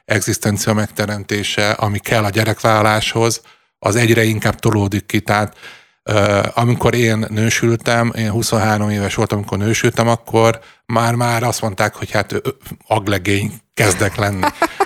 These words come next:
Ma a huszonhárom éves gyerek, ha nősül, hát az, az hova kapkod? Tehát ilyen harminc fölött vannak a házasságok, ha vannak házasságok. Tehát, hogy szerintem abban van a logika, hogy azt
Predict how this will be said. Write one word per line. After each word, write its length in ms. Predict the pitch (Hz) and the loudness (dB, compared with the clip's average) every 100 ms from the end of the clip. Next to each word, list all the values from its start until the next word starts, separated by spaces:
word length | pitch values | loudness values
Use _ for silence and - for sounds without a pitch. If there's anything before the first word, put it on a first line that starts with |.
| - | -2
Ma 280 | 214 117 | 2 2
a 40 | 208 | 2
huszonhárom 540 | 123 123 123 113 117 | 2 2 4 4 2
éves 180 | 113 107 | 2 0
gyerek, 340 | 110 104 110 | 2 2 2
ha 80 | - | 0
nősül, 500 | 104 110 104 - 110 | 0 0 0 0 2
hát 220 | 101 110 | 2 2
az, 180 | 117 104 | 0 2
az 160 | 107 - | -2 -2
hova 280 | - 113 92 | -2 0 0
kapkod? 480 | - 101 - 98 - | 0 -2 -2 -4 -2
Tehát 240 | 101 104 | -4 0
ilyen 140 | 110 | 0
harminc 420 | 104 123 104 101 - | 2 2 0 -2 -6
fölött 420 | - 117 101 - | -2 0 0 0
vannak 320 | 104 104 101 | -2 -2 -2
a 60 | 104 | -2
házasságok, 720 | 107 101 101 - 101 107 - _ - - | 0 0 -2 -2 0 -2 -6 _ -20 -12
ha 260 | - 117 113 | 0 0 2
vannak 300 | 107 98 92 | 0 0 -2
házasságok. 680 | 117 92 95 - 104 98 92 _ - - - | -2 -2 -2 -2 -4 -4 -8 _ -20 -12 -2
Tehát, 220 | 107 107 | -2 0
hogy 120 | 110 | -2
szerintem 280 | - 117 123 | -2 0 2
abban 220 | 120 117 | 2 2
van 180 | 123 143 | 4 4
a 60 | |
logika, 520 | 120 98 107 - 110 107 - - _ - | 2 2 -2 0 0 0 -8 -20 _ -4
hogy 360 | - 107 107 110 | 0 4 4 2
azt 360 | 120 110 - | 0 0 -2